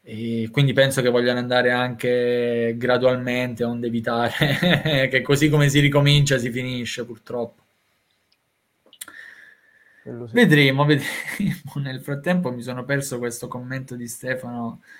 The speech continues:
Speaker 1: molto verace su certa gente che fa la, la cultura con la K, però, la cultura con la K. Bene. Su queste note direi che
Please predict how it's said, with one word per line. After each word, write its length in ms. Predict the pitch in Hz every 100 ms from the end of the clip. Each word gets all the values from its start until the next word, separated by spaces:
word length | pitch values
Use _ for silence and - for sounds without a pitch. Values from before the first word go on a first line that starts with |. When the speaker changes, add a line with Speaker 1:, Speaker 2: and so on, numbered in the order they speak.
| - - _
Speaker 1:
molto 320 | 147 165 151
verace 680 | 139 143 151 151 156 151 135
su 160 | 135
certa 400 | 139 139 135 135
gente 400 | 131 135 131 127
che 140 | 120 120
fa 540 | 123 120 120 120 120
la, 440 | 120 117 117 117 117
la 240 | 127 127 _
cultura 800 | - 208 175 147 175 175 165 143
con 140 | 139
la 120 | 131
K, 240 | 127 120 - _ -
però, 200 | - - _
la 100 | 147
cultura 460 | 147 139 147 143 135
con 80 | 131
la 100 | -
K. 80 | _ _ _ _ _ - - _ - - - - - - - - - _ _ - - _ _ _ _ _ - - _ - - _ - - -
Bene. 600 | 208 214 143 120 110 101 _ _ _ - - - - _ -
Su 80 |
queste 340 | 151 233 - 196
note 600 | 202 175 170 202 247 240
direi 420 | 165 139 156 156 147
che 420 | 135 131 127